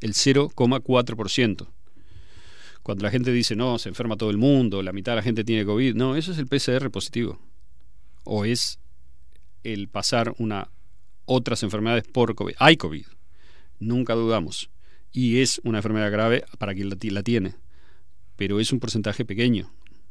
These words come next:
relativamente. Mu-, relativamente y en absoluto, ¿no? Es muy pequeño de la población. De ellos, o sea, de esos ciento setenta,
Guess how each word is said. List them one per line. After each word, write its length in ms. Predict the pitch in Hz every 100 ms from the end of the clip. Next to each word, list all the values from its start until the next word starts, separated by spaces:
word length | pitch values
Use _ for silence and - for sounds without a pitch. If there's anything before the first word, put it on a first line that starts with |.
| -
relativamente. 600 | 101 82 90 90 - - - - - - - - - - - - - - - - - -
Mu-, 220 | 120 143 - 110
relativamente 460 | 113 120 147 180 214
y 40 |
en 80 | 139
absoluto, 480 | 92 101 110 - - 107 - - -
¿no? 220 | 113 135 - - 110
Es 80 |
muy 140 | 113 123
pequeño 380 | 98 82 - 92
de 80 | 92
la 60 |
población. 520 | 92 90 - - - - - - - - - -
De 220 | 151 208
ellos, 420 | 135 151 - - - - -
o 80 | 107
sea, 140 | 107
de 140 | 101 120
esos 220 | - 135
ciento 220 | 123 107
setenta, 560 | 113 110 139 110 120